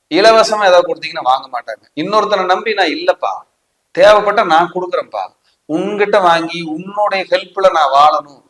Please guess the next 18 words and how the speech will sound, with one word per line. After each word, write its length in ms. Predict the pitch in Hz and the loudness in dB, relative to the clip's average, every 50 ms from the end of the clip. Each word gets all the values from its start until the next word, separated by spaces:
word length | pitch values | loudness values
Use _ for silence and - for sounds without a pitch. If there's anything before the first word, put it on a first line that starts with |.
| _ _ _ _ - | _ _ _ _ -12
உன்னோட 360 | 147 156 170 180 190 185 180 165 - | -10 -8 -4 0 2 2 2 2 2
ஹெல்ப்ல 420 | - 175 202 196 - - 208 196 185 | 0 -4 -4 -4 -8 -4 0 0 0
நான் 240 | 175 165 147 - - - _ _ _ - | 2 0 -2 -2 -4 -8 _ _ _ 0
பொழைக்கணும்னு 560 | 147 160 180 170 175 180 170 175 180 147 139 127 | 2 2 2 0 0 -4 -4 -4 -2 0 0 0
அவசியம் 420 | 135 160 160 - - 190 185 170 143 | 0 -2 -4 -6 -8 -8 -8 -8 -6
இல்லைன்னு" 320 | 139 151 156 165 175 175 170 - | -6 -4 -4 -4 -4 -6 -8 -10
சொன்னா 200 | 185 - 170 226 | -10 -8 -6 -6
அது 140 | 233 196 123 | -6 -6 -8
அவிட்டம். 320 | 110 113 110 _ - - _ _ _ _ _ _ _ _ _ _ _ _ _ _ _ _ _ - - - _ _ | -10 -12 -18 _ -20 -20 _ _ _ _ _ _ _ _ _ _ _ _ _ _ _ _ _ -20 -20 -20 _ _
இதெல்லாம் 320 | - 127 139 170 196 202 185 | -10 -2 0 4 6 6 6
அவங்களுடைய 340 | 180 175 160 160 156 143 - | 6 2 -2 -4 -6 -6 -6
கொள்கைகள், 500 | - 175 196 214 196 190 165 - - _ _ _ _ _ _ _ _ _ _ _ _ _ _ - | -2 -2 -2 -2 -2 -6 -8 -8 -10 _ _ _ _ _ _ _ _ _ _ _ _ _ _ -8
இதெல்லாம் 260 | 135 139 160 190 190 185 | -6 0 2 4 4 4
அவங்க 120 | 165 147 131 139 | 2 0 2 2
மாத்திக்கவே 440 | 160 165 - - 165 175 175 180 - | 2 2 0 -8 -10 -6 -6 -4 -4
மாட்டாங்க. 360 | 131 120 - - 95 _ _ _ _ _ _ _ _ _ - | -4 -6 -8 -8 -18 _ _ _ _ _ _ _ _ _ 0
அதே 200 | 151 160 196 214 202 | 2 2 4 2 2
போல, 220 | 190 190 190 190 | 4 2 4 4